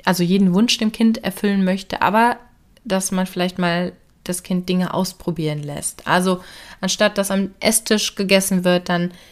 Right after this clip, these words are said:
ähm, darf das Kind unterm Tisch sein Mittagessen mal essen. Oder am Kindertisch oder im Flur,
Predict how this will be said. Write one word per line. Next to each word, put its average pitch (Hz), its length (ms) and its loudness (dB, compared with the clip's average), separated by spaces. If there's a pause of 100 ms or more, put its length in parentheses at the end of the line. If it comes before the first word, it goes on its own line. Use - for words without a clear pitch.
(580)
ähm, 170 460 -2 (380)
darf 180 160 0
das - 180 -8
Kind 180 240 -2
unterm 208 320 0
Tisch - 380 -6 (460)
sein 165 200 -4
Mittagessen 156 520 -6
mal - 260 -6 (280)
essen. - 440 -10 (640)
Oder 175 500 4
am 190 120 0
Kindertisch 175 1000 0
oder 170 720 -2 (600)
im 196 120 0
Flur, 220 460 2